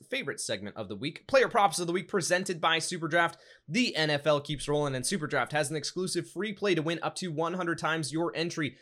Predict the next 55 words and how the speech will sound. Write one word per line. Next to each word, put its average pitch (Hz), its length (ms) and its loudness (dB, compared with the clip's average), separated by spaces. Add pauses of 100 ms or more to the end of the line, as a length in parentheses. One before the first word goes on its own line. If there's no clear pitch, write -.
(220)
for 180 220 0
P - 340 -6
F 151 280 0
N 147 260 0
listeners. 139 600 0 (260)
But 160 140 2
wait, 180 280 2
there 185 140 4
is 175 320 4
more. 165 300 2
Sign 170 220 2
up 143 80 -4
now 165 180 2
and 151 120 -2
score 165 260 0
an 156 80 0
instant 185 380 -2
twenty 170 200 -2
dollar 147 160 4
deposit 131 360 0
bonus 185 280 0
on 139 100 -2
deposits 131 380 -2
of 123 80 -14
twenty 214 200 -4
dollars 117 280 0
or - 20 -8
more 123 280 -4 (240)
when 175 180 0
you 185 100 0
use 160 300 -2
the 175 100 -4
promo 156 320 -2
code 151 240 -2
P 160 240 -8
F 143 220 -2
N. 139 240 -2
Don't 131 160 -2
miss 131 160 -4
out 139 160 2
on 131 80 -6
this 135 160 -4
incredible 143 500 -2
opportunity 117 560 -6 (220)
to 147 100 -4
smash 139 400 -2
a 143 120 -2
winning 143 300 -4
player 143 240 -2
prop 131 300 -2
entry, 139 300 -4
claim 180 280 -8
your 123 120 -4
free 123 240 -8
play 107 300 -2